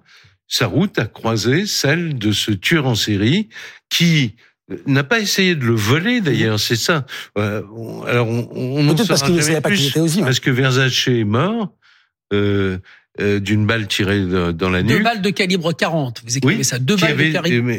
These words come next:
Speaker 3: calibre
Speaker 1: la
Speaker 3: quarante.
Speaker 1: balistique a montré que ce, cette même arme avait déjà tué quatre fois.
Speaker 3: L'arme qu'utilisait Andrew Cunaman, qui va tuer
Speaker 1: Oui.
Speaker 3: Versace, et qui n'est pas n'importe qui, c'est un beau garçon homosexuel qui a déjà
Speaker 1: Oui.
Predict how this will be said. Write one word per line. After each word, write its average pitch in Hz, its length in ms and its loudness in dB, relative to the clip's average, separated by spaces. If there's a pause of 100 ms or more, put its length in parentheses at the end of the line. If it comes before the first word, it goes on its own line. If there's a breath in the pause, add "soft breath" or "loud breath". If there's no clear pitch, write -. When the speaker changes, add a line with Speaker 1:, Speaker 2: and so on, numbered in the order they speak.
Speaker 3:
calibre 117 240 2
Speaker 1:
la 117 60 0
Speaker 3:
quarante. 113 140 0
Speaker 1:
balistique 113 520 0
a 135 80 2
montré 113 420 0
que 165 380 -2 (300 loud breath)
ce, - 560 -2
cette - 380 -4
même 135 220 2
arme 165 400 0 (260 loud breath)
avait 110 220 0
déjà 107 360 0
tué 147 420 0
quatre 151 380 -2
fois. 117 380 -4 (100)
Speaker 3:
L'arme 160 400 0
qu'utilisait 156 600 0
Andrew 156 320 2
Cunaman, 165 480 0
qui - 160 -4
va 131 160 0
tuer 175 300 0
Speaker 1:
Oui. 185 80 0
Speaker 3:
Versace, 156 380 -2
et 214 160 0
qui - 120 0
n'est 170 140 4
pas 156 100 -2
n'importe 143 420 -2
qui, 254 300 0
c'est 156 220 -2
un 131 180 -2
beau 135 140 0
garçon 143 360 0
homosexuel 185 720 0
qui - 120 -2
a 147 40 2
déjà 151 400 0
Speaker 1:
Oui. 233 200 0